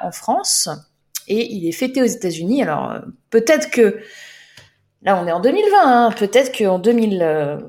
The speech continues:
vingt-cinq, en deux mille trente, on va aussi fêter Thanksgiving à un moment donné. Peut-être qu'il y a même des Français qui fêtent Thanksgiving. J'aimerais bien avoir vo-, votre retour. Et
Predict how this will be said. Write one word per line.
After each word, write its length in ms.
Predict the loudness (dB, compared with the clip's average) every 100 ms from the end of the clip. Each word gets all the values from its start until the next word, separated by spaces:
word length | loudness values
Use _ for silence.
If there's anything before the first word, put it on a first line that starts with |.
| -18
vingt-cinq, 760 | -10 -8 -6 -6 -4 -4 -4 -6
en 120 | -6
deux 120 | -4
mille 200 | -4 -6
trente, 880 | -6 0 0 0 -4 -8 -8 -12 -20 _ -8
on 100 | 2
va 200 | 4 4
aussi 300 | 2 0 -2
fêter 320 | -4 -6 -8
Thanksgiving 640 | -6 -8 -6 -6 -4 -4
à 40 | -6
un 40 |
moment 220 | -6 -6
donné. 340 | -4 -4 -6 -6
Peut-être 240 | -2 -2
qu'il 120 | 0 0
y 40 |
a 40 |
même 100 | 2
des 100 | 2
Français 400 | 2 0 -2 -2 -6
qui 140 | -4 -6
fêtent 280 | -4 -6 -6
Thanksgiving. 520 | -6 -6 -8 -10 -12 -14 -20
J'aimerais 240 | -12 -6 -4
bien 160 | -2
avoir 320 | -2 -2 -4
vo-, 280 | -4 -8 -8 -8
votre 240 | -8 0
retour. 500 | 2 2 2 0 0 -4 -8 -8 -8 -12 -12 -12 -14 -18 _
Et 420 | 4 4 2 -4